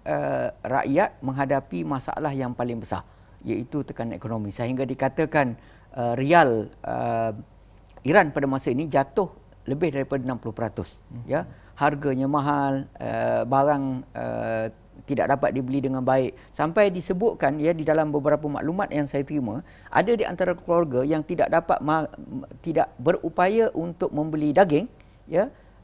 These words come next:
Speaker 1: uh, sebulan sekali pun mereka tak boleh beli. Maknanya keadaannya sangat teruk dari segi, dari segi itu.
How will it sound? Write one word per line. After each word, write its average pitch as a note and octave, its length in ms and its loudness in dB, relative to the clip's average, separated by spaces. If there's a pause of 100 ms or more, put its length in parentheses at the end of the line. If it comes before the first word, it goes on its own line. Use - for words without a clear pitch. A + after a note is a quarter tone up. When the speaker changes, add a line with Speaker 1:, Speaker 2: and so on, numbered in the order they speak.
(120)
Speaker 1:
uh, D3 180 0
sebulan G#3 460 0
sekali A#3 320 0
pun A3+ 180 0
mereka F3 220 -2
tak - 100 -4
boleh D3 160 0
beli. G#2 220 -4
Maknanya F3+ 320 -6
keadaannya F#3+ 480 -2
sangat F3 260 -6
teruk F#3+ 240 2
dari D3 160 0
segi, C#3+ 240 -4 (220)
dari C3+ 180 -4
segi A2+ 240 -8
itu. G#2 80 -8